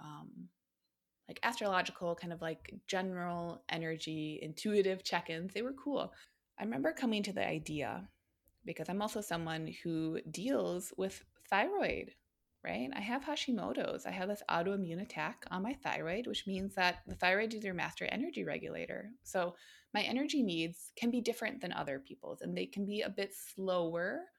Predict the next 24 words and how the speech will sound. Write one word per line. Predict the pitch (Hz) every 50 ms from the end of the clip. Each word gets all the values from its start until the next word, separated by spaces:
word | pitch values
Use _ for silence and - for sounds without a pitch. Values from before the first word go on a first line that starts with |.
| _ _ _ _ _ _ _ _ _ -
and | - 185 190 190
perhaps | 208 208 208 226 220 233 - - -
less | - 202 208 - -
adaptive | 156 165 - - - 226 226 254 320 349 - - - - 85 - 220 - - - - - _ -
than | 190 -
other | - - 170 - - - -
people's. | - - - - - _ - - - - _ _ _ _ _ _ _ -
So | -
I | 226
remember | 240 269 277 - - - - - - - - -
finding | 208 208 214 233 240 214 165 143 156 180 233 262 269 -
this | - 180 170 - -
radical | 165 165 175 220 269 277 - 370 -
concept | - - 170 160 170 - - - - 277 - - - - - - -
after | 185 180 - - 185 190 196
some | 196 - - - - 175
check-in | - - 240 - - - - 185 196 220 254 277 -
in | 196 180
the | 180
spring | 180 - 190 190 202 202
of | 214 208
two | - - 185
thousand | 190 190 196 208 202 180
nineteen, | 165 156 156 - - - 160 160 214 294